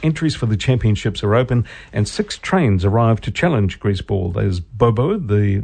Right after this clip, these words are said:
or I should say Bobo, the French Sud-Est, Espresso, the Italian Cerebello,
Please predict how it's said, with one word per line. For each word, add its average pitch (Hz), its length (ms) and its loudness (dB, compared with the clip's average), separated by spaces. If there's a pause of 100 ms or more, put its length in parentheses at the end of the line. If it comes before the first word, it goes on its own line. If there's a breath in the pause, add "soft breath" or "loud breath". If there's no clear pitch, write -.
(120)
or 98 80 -4
I - 20 -4
should 101 260 -4
say 87 220 -2
Bobo, 98 500 2 (520 loud breath)
the 101 80 0
French 123 420 0
Sud-Est, 107 580 0 (400 loud breath)
Espresso, 156 720 0
the 127 140 2
Italian 113 420 2
Cerebello, 127 800 0